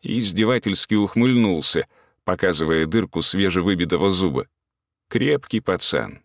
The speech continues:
его ведь до сих пор не сломали, хотя буцкали на совесть. Поэтому, чтобы начать беседу, помахал ладонью у него перед лицом и спросил: «Эй, земляк,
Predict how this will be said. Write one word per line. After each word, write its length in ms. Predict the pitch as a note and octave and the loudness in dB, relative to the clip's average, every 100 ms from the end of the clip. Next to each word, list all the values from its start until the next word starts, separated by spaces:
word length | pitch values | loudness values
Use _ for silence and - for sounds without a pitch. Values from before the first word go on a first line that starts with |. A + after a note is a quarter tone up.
| - | -6
его 260 | G#2+ C#3 | -2 0
ведь 180 | A2 G2 | 0 0
до 140 | F2+ A#2 | 0 0
сих 260 | A#2 G#2 | 0 -2
пор 200 | - C#3+ | 0 2
не 100 | A#2 | 2
сломали, 580 | - G2+ G#2 F#2 C#2 - _ _ - | 2 2 2 2 0 -6 _ _ -8
хотя 420 | - F3 - A2 | -2 0 2 0
буцкали 500 | A2+ A2+ - - A#2 | 2 0 0 -2 -2
на 160 | B2 B2+ | 0 0
совесть. 580 | - D#3 A#2 D#2 - - _ _ _ - | 2 4 4 2 -4 -12 _ _ _ 0
Поэтому, 400 | A#2+ C3+ A#2 G#2 | 2 4 2 2
чтобы 300 | - F#2+ G2 | 0 2 2
начать 380 | F#2+ - G2 | 2 2 0
беседу, 520 | E2 G#2 - F3 G#2+ - _ _ _ - | 2 0 2 2 2 -2 _ _ _ -2
помахал 460 | G2 A2 - D3+ | 0 2 2 2
ладонью 560 | B2+ C#3+ C#3+ C3 F2+ F#2 | 4 4 4 2 4 2
у 40 | |
него 260 | G2+ A2 A#2 | 4 4 2
перед 280 | G2+ G2 F2+ | 2 0 0
лицом 420 | G#2 - D#3 B2 | 0 2 2 2
и 40 | |
спросил: 580 | F#2 - G#2+ - D#2+ A#1+ _ _ _ _ _ | 0 0 0 0 -2 -4 _ _ _ _ _
«Эй, 400 | - F2 D2 - _ _ - | 0 0 -2 -8 _ _ -4
земляк, 680 | D#2 G2+ G2 G2 B2+ - | 0 0 2 2 0 -4